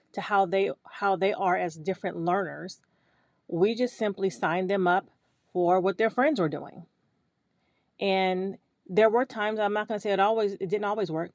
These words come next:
but there were times where it was a huge mistake. And again, we tend not to look at and go back to, um,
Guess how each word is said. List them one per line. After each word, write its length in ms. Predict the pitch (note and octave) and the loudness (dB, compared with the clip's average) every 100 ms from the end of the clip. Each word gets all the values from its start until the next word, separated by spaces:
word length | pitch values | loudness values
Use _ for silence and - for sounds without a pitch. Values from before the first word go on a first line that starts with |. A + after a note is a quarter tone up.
| - | -8
but 120 | G3 | -4
there 140 | G#3 | 0
were 100 | G#3 | 0
times 560 | G#3 - G#3+ G#3+ F#3 F3 | -2 -4 -2 -2 -2 -4
where 400 | F3 F3 E3+ F3 _ _ _ _ _ - | -2 0 0 -4 _ _ _ _ _ 2
it 120 | G#3+ | 2
was 160 | A#3+ A#3 | 4 0
a 40 | |
huge 360 | G3 A#3+ A#3+ G#3+ | -2 -2 -2 -2
mistake. 520 | G3 - A#3+ D3 - _ _ _ _ _ _ _ _ - - | -4 0 0 0 -6 _ _ _ _ _ _ _ _ -20 -8
And 520 | G3+ G3 F#3 F3+ F#3 _ _ - | -4 0 -2 -4 -8 _ _ -6
again, 480 | F#3+ A3 G3+ C#3+ D3+ _ _ _ _ _ _ _ _ - | -2 0 0 -4 -12 _ _ _ _ _ _ _ _ -8
we 260 | F3+ G#3+ | -4 -4
tend 380 | G3 - A#3+ G#3+ | -6 -2 0 0
not 300 | G#3 G#3+ - | 0 0 -4
to 500 | - A3+ G#3 G3 F#3 - _ _ _ _ - | -8 -4 0 0 -2 -6 _ _ _ _ -12
look 380 | E3+ F#3+ A#3+ G3+ | 0 2 2 2
at 300 | F3 E3 - _ _ | 2 2 -4 _ _
and 120 | F#3+ | -4
go 140 | F#3 F#3+ | 2 2
back 600 | E3 G3+ F#3 - - - _ - | 4 4 4 0 -8 -20 _ -6
to, 440 | A3+ F#3+ E3 F3 _ _ _ _ _ | 4 4 4 -2 _ _ _ _ _
um, 520 | G3 F3+ E3+ D#3 D#3 | 0 2 2 -2 -6